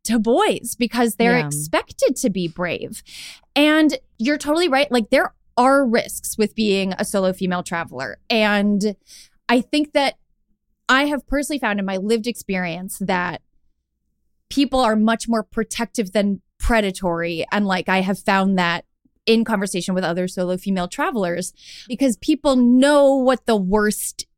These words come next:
Speaker 1: is for women. And I really believe that, like, in my lived experience, the default is, like, "I need to make sure that you're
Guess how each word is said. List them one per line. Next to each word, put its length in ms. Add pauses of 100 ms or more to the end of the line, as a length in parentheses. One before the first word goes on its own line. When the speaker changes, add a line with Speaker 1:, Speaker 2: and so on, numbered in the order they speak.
Speaker 1:
is 340
for 200
women. 520 (260)
And 380
I 220 (100)
really 260
believe 380
that, 160
like, 320 (420)
in 100
my 140
lived 180
experience, 680
the 80
default 480
is, 160
like, 240
"I 60
need 200
to 100
make 180
sure 220
that 160
you're 460